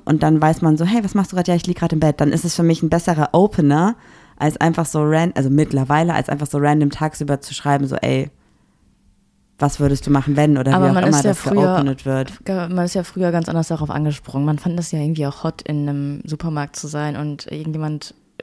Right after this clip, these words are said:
Speaker 2: könnte jetzt auf dein Handy gucken und dann sehen, was hier gerade geschrieben wird oder so, keine Ahnung.
Speaker 1: Ja, voll. Ich hab auch schon im Büro masturbiert, so, ne?
Speaker 2: Echt?
Speaker 1: Ja.
Speaker 2: Okay, hab ich auch schon mal.
Speaker 1: Ja. Und das kommt ja auch nicht irgendwo her, aber das sind halt Dinge,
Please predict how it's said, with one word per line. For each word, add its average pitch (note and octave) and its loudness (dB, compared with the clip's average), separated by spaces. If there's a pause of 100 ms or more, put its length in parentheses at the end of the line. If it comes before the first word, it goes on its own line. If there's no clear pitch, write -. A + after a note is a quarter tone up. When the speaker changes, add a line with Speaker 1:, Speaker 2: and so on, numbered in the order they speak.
Speaker 2:
könnte F3 -2
jetzt E3+ -4
auf D#3+ -6
dein E3 -2
Handy F3 0
gucken F3 -6
und D#3+ -4
dann D#3 -4
sehen, D#3+ -6
was D3+ -8
hier D#3 -6
gerade D3+ -6
geschrieben D3 -4
wird C3 -2
oder C3+ -4
so, D3 -4
keine D3 -2
Ahnung. D3+ 0
Speaker 1:
Ja, E3+ 6
voll. G3+ 2
Ich E3+ 0
hab E3 2
auch D#3+ 2
schon D#3+ 2
im D3 6
Büro D3 4
masturbiert, B2+ 2
so, B2+ -2
ne? D#3 4 (160)
Speaker 2:
Echt? - -2 (100)
Speaker 1:
Ja. C3+ 2 (220)
Speaker 2:
Okay, E3+ -4
hab D#3+ 0
ich D#3+ -2
auch D#3 -4
schon D#3 -6
mal. D3+ -2 (200)
Speaker 1:
Ja. B2 2 (1160)
Und D3+ 2
das C#3+ 0
kommt E3+ 0
ja D3 4
auch C#3+ 0
nicht D3 -4
irgendwo C#3+ 2
her, B2+ -2
aber C3+ 0
das C#3 -6
sind D#3 -2
halt C#3+ -2
Dinge, D#3 2